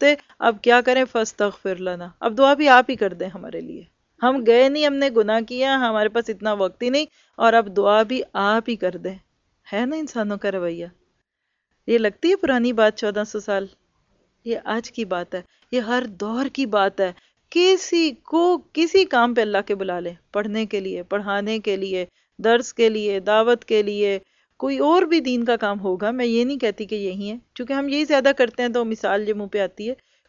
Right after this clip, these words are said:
कोई भी बात कर देना, पीछे बात आ जाती है या घर या घर वाले। और बहुत सारी तो अल्लाह माफ़ करे बहनें अपने शौहरों को आग में डाल के खुद बचना चाहती हैं, हर बात में उनका नाम ले देंगी। मियाँ नहीं जाए, plucking, मियाँ चाहते हैं जी plucking करो,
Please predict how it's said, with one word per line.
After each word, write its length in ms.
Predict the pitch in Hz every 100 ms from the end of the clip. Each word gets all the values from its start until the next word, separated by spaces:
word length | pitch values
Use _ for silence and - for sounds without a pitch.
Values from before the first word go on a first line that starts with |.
| _
कोई 320 | 302 320 370 370
भी 120 | 381
बात 220 | 277 277
कर 200 | - 233
देना, 300 | 220 240 262 - _ _
पीछे 480 | 294 320 339 330 359
बात 320 | 277 240 247 220
आ 100 | 208
जाती 300 | 214 214 226
है 40 |
या 120 | 220
घर 240 | 196 196 190
या 160 | 185 190
घर 180 | 196
वाले। 280 | 175 - 180 _ _ _ _
और 120 | 254 233
बहुत 260 | 226 320 320
सारी 260 | 262 247
तो 100 | 240
अल्लाह 200 | 226 220
माफ़ 200 | 233 226
करे 160 | 226 226
बहनें 300 | 208 208 220
अपने 240 | 233 226 226
शौहरों 340 | 233 262 294 285
को 80 | 226
आग 180 | 214
में 160 | 226 233
डाल 200 | 202 190
के 120 | 214
खुद 220 | 214 190 -
बचना 340 | 185 185 190 185
चाहती 360 | 175 175 220
हैं, 100 | 247 - _ _
हर 200 | - 320
बात 240 | 311 349 339
में 80 | 339
उनका 160 | 320
नाम 180 | 285 226
ले 140 | 202 185
देंगी। 240 | 170 - _ _ _ _ _ _ _ -
मियाँ 240 | 196 202
नहीं 140 | 226 247
जाए, 120 | 262 - -
plucking, 400 | 285 320 359 392 370 _
मियाँ 240 | 214 220 226
चाहते 300 | 233 220 240
हैं 100 | 226
जी 80 | 233
plucking 360 | 196 190 185
करो, 240 | 190 196